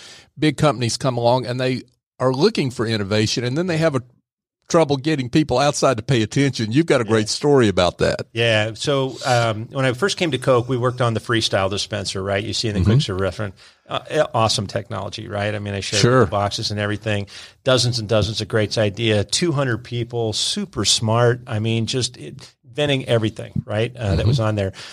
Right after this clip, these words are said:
Speaker 2: Uh, the company then decided they were gonna move that project from, uh, corporate to North America for commercialization. And they took a hundred ninety-nine of the people with them and left me behind.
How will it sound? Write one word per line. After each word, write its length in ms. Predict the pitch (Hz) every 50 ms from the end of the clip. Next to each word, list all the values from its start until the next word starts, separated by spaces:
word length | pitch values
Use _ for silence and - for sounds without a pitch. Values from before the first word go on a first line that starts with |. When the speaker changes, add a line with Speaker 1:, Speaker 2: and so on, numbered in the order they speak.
| - - - -
Speaker 2:
Uh, 340 | 110 107 107 107 104 107 120 - - - - _
the 80 | - 131
company 340 | - 160 165 170 160 151 131
then 160 | 131 135 123
decided 420 | 127 117 - 139 131 127 123 120
they 120 | 127 123 113
were 120 | 117 117
gonna 160 | 113 113 110
move 360 | 101 104 110 113 120 123 113
that 180 | 123 113 113 -
project 560 | - 113 107 104 101 - 110 101 101 101 -
from, 600 | - - 104 98 98 98 95 95 98 104 113 123 - _ _ _ -
uh, 140 | 107 95
corporate 420 | 95 - - 147 151 - 101 104 120 123 - - - _ _ _ -
to 120 | - 120
North 240 | 104 110 107 101 -
America 420 | 113 101 101 101 101 98 - 104
for 140 | 98 - 117
commercialization. 1040 | 113 - - 110 104 101 - - 98 98 95 - 107 104 107 110 - - 107 95 95
And 160 | 98 95 92 - - - _ -
they 80 | 127
took 200 | 117 - 143 139
a 60 | 131
hundred 320 | 113 - 143 139 143 139 123
ninety-nine 540 | 120 117 117 110 113 107 110 110 110 110 107
of 80 | 101
the 60 | 101
people 360 | - - 110 110 110 - 98 92
with 200 | 107 123 123 -
them 140 | 107 101
and 120 | 98 98 101
left 200 | 104 101 - 107
me 140 | 107 104 104
behind. 500 | 92 - - 101 98 95 95 98 -